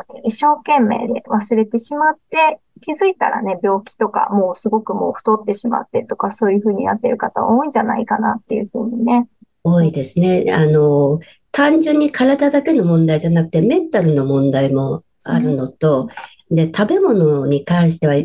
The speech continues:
Speaker 2: どうしても思考が働いちゃうので、自分がどうしても食べたいと思うと、そこのところでセーブが効かない方が結構多いわけですよ。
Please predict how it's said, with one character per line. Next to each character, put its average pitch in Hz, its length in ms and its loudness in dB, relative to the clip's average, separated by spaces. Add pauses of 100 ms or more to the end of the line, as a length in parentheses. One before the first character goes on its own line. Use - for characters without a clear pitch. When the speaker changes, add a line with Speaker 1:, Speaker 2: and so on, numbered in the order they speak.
Speaker 2:
ど 254 140 2
う 277 40 0
し 226 60 -4
て 208 80 0
も 156 80 2
思 139 80 -2 (160)
考 302 220 2
が 285 100 4
働 247 400 0
い 220 60 -2
ち - 160 -2
ゃ 208 80 4
う 156 80 2
の 117 180 -2
で、 143 340 0 (840)
自 262 200 0
分 330 200 2
が 330 100 4 (400)
ど 226 320 -2
う 302 40 2
し 320 40 -8
て - 60 -2
も 247 80 2
食 262 140 -2
べ - 120 -2
た - 160 -4
い 262 100 -4
と 262 100 0
思 247 220 4
う 233 120 -2
と、 208 260 2
そ 247 180 -4
こ 269 80 0
の 277 100 2
と 269 120 -2
こ 269 100 0
ろ 240 120 2
で 180 140 0
セ 285 280 0
ー 247 40 2
ブ 196 80 0
が 170 120 0
効 165 100 -8
か 240 160 0
な 233 100 4
い 226 80 2
方 220 240 0
が 160 120 2
結 190 200 -8
構 135 300 0
多 233 120 0
い 208 60 2
わ 139 120 0
け 117 100 -4
で 117 80 -2
す - 160 -6
よ。 - 140 -4